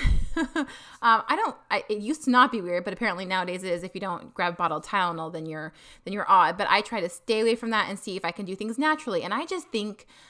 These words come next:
um, I like to be able to problem solve myself. I don't like to feel like I have to outsource things to other people because that makes me feel like I'm vulnerable, that my family is vulnerable, and that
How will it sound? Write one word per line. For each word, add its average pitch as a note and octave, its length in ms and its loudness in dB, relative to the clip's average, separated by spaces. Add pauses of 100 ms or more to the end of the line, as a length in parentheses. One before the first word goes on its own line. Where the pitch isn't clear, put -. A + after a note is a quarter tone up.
(360)
um, F3 560 0
I C4 100 -6
like B3+ 420 -8
to A3+ 340 -6
be G3 200 -6
able F#3 200 -6
to F3+ 500 -8
problem G3 400 -6
solve D#3+ 720 -4 (160)
myself. F#3 420 -2
I G#3 120 0
don't B3+ 180 -2
like G#3+ 200 0
to A#3 80 -8
feel G#3+ 220 -4
like E3+ 160 -2
I F3+ 40 -4
have G3+ 180 -8
to - 80 -8
outsource - 400 -2
things G3 180 -10
to - 80 -8
other F3+ 140 -4
people G3+ 260 -6
because G3 280 -8
that A#3 180 0
makes B3 180 -4
me A3 120 -4
feel G3 200 -4
like E3 180 -6
I'm F3 200 -8
vulnerable, D4 580 -4 (320)
that F#3 120 -6
my F#3 120 -4
family C4 360 -2
is B3+ 100 -2
vulnerable, A#3 480 0
and G3+ 240 -4
that F3+ 440 -2